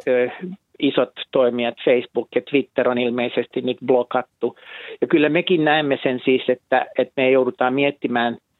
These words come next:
uuden lain perusteella, että minkä näköisiä toimintaedellytyksiä meillä ylipäänsä on Venäjällä. Meillä on Moskovassa toimisto, mutta se on tilapäisesti kiinni, koska kaikki se raportointi, mitä me tehtäisiin omien kriteeriemme mukaan, olisi tämän lain vastaista.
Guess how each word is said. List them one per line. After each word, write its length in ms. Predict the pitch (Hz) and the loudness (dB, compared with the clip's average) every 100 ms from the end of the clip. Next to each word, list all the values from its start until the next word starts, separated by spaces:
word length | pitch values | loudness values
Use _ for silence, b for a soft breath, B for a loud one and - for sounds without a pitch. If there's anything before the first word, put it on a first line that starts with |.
| - | -2
uuden 320 | 139 135 123 | 0 2 2
lain 200 | 123 127 | 0 0
perusteella, 600 | 117 120 - - 113 117 | 0 -2 -2 -2 0 0
että 160 | 113 123 | -2 -2
minkä 280 | 123 120 | -2 -2
näköisiä 380 | 123 117 113 120 120 | -4 -4 -6 -6 0
toimintaedellytyksiä 1120 | 123 123 117 - 117 117 117 - 127 - 123 | 0 2 -2 -2 -2 -2 -4 -6 -10 -4 -2
meillä 320 | 120 120 120 | 0 -2 0
ylipäänsä 600 | 120 117 - 120 120 120 | 0 -2 -2 -4 -2 -2
on 160 | 117 120 | -2 -2
Venäjällä. 440 | 117 120 113 120 | -2 -2 -4 -4
Meillä 240 | 123 117 120 | -4 0 0
on 60 | |
Moskovassa 600 | 120 127 - 120 117 - - | 0 -2 -4 -4 -4 -6 -6
toimisto, 520 | 175 160 131 - - | 0 0 0 -4 -6
mutta 300 | 120 123 - | -4 -6 -8
se 80 | - | -6
on 120 | 117 | -6
tilapäisesti 840 | 113 120 120 117 113 - - 127 - | 0 0 2 0 -4 -6 -10 -10 -8
kiinni, 380 | - 143 131 123 - | 0 0 2 -2 -2
koska 340 | 120 - 127 | -4 -2 -4
kaikki 400 | - 120 - 107 | 0 -2 -2 -6
se 80 | 131 | -2
raportointi, 840 | 120 135 135 120 - 117 110 113 - B B B _ | 0 0 0 -2 -2 -4 -4 -8 -10 B B B _
mitä 220 | 120 123 | -2 0
me 160 | 127 127 | 0 0
tehtäisiin 720 | 139 123 - 110 113 - 123 | 0 -2 -2 -2 -2 -2 -2
omien 320 | 127 117 120 | -2 -2 -2
kriteeriemme 640 | - 123 127 120 131 123 | -2 -2 -2 -2 -2 -4
mukaan, 400 | 123 117 - 120 | -6 -6 -4 -4
olisi 320 | 117 117 - 113 | -2 -6 -8 -4
tämän 220 | 120 113 | -4 0
lain 240 | 117 117 | -2 -2
vastaista. 800 | 110 120 - - - - - - | -2 -4 -6 -6 -4 -6 -10 -16